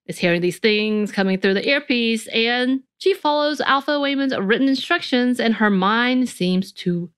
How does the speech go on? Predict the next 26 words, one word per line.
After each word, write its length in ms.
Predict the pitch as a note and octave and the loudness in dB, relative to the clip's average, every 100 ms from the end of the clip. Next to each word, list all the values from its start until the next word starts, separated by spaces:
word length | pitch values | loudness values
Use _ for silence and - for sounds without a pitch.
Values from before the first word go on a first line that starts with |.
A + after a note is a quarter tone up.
| _ | _
split. 680 | - - - F#3 F#3 - - | -20 -10 0 2 2 -4 -4
One 360 | F#3+ F3 F#3 | -2 2 0
version 360 | F3+ F#3 F3+ F#3 | 2 0 0 0
of 140 | F3 | -2
herself 420 | F3 F3 - E3+ F3+ | -2 -4 -2 -2 -2
is 220 | F3+ - | -6 -2
listening 340 | F#3+ F#3 F3 | -2 0 -4
to 80 | F3 | -4
Deidre. 360 | F3+ B3+ C4 B3+ | -4 -2 0 0
The 140 | A3 - | -2 0
other 160 | G3 | 0
version 300 | F#3 F3+ F3+ | 0 0 -2
of 160 | E3+ F3+ | -8 -6
her 280 | F#3+ F3 F3 - - | -2 -2 -4 -12 -6
is 140 | F#3 | -4
in 100 | E3+ | -2
the 80 | F3 | -4
janitor's 480 | D#3+ F3 F3 E3 D#3+ | -2 -2 -2 -4 -6
closet 560 | - D4 D4 C#4 C4 B3+ - - | -4 -2 0 0 -4 -4 -14 -14
with 540 | - D3+ D#3 F#3+ C4+ D4+ - | -6 -4 -2 0 -2 -4 -2
Alpha 400 | G4 A#4 G#4+ G4 | 0 0 0 0
Wayman. 580 | F4 E4 D4 B3 G#3 F3+ - - - - | 2 0 2 2 0 -4 -10 -16 -10 -2
He 100 | G3+ | 0
tells 300 | G3+ F#3+ F#3+ | 4 2 2
her 320 | F#3+ F#3 F3 | 0 2 2
that 520 | F#3 E3+ E3 D#3+ - | 2 2 2 0 -8